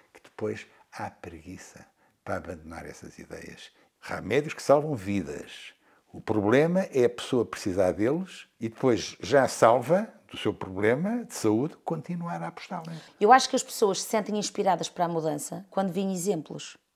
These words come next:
Speaker 2: Olhando, por exemplo, para si, para o seu exemplo, há hábitos profundamente simples que o doutor implementa diariamente na sua vida que quando os mostra e quando os espelha, as pessoas, para além de se sentirem inspiradas, veem que é possível.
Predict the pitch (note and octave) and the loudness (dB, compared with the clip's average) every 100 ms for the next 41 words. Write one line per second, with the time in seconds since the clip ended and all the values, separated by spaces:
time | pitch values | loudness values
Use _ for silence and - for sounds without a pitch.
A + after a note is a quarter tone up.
0 | _ - G#3+ A3+ D4+ D4 A3+ G3 F#3+ - | _ 6 8 8 6 4 2 2 2 0
1 | - G3+ - F3 D#3 C#3 _ _ _ _ | -2 -2 0 -4 -4 -8 _ _ _ _
2 | G#3 G#3 A3+ G#3+ E3+ E3+ D#3 - - _ | 4 4 6 2 2 0 -2 -6 -12 _
3 | _ - D4 A#3+ F3 F3 - - _ - | _ 8 10 10 6 -2 -8 -10 _ 0
4 | B3 - F#4 F4 D#4 D#4 D4 - - B3 | 0 0 2 6 6 6 2 -4 0 0
5 | - - - - - _ _ _ _ - | 0 -8 -10 -12 -18 _ _ _ _ 2
6 | G#3+ A#3 C#4 C#4 C4+ B3 G#3+ G#3 G#3+ C4+ | 6 6 6 4 4 4 4 2 6 8
7 | D4 C4+ A#3 F3+ F#3+ - F3+ D#3 D3 D#3 | 8 6 4 2 -4 0 0 0 -4 -8
8 | D#3 _ _ _ - - - G#3 - E4+ | -16 _ _ _ -20 -18 -6 -2 6 8
9 | E4+ D#4 A#3+ G#3+ F3 - E3+ - B3+ A3+ | 8 4 6 4 4 0 -4 4 4 4
10 | G#3 - - D#3+ D3+ E3 - _ _ _ | 2 0 0 0 0 -8 -14 _ _ _
11 | _ _ _ - F#3+ - C#4+ - A#3 D4 | _ _ _ -2 -2 2 2 8 8 8
12 | C#4+ - C4+ A3 G#3+ - A#3 F#3 G#3+ F#3+ | 4 2 2 2 0 0 4 6 6 4
13 | B3+ B3+ C4 C4 - A#3 F#3+ F3+ | 0 2 0 -2 -4 -4 -4 -8